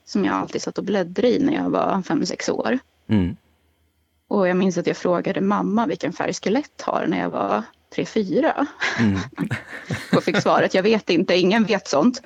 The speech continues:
Speaker 1: i hopp om att jag skulle låta det vara. Men det gick inte så bra.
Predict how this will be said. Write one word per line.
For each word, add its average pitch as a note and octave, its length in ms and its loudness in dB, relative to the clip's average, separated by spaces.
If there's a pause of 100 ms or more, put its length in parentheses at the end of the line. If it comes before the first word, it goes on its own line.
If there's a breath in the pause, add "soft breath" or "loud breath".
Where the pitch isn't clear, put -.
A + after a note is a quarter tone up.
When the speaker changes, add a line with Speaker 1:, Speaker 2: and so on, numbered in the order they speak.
(560 loud breath)
Speaker 1:
i F3+ 100 4
hopp F3+ 240 2
om E3 60 4 (160)
att C4+ 140 2
jag - 100 6
skulle - 220 4
låta - 360 4
det G#3+ 100 4
vara. G#3 440 4 (2250 loud breath)
Men G#3 160 2
det G3 60 2
gick G#3 200 2
inte E3 200 -2
så - 100 -6
bra. - 200 -4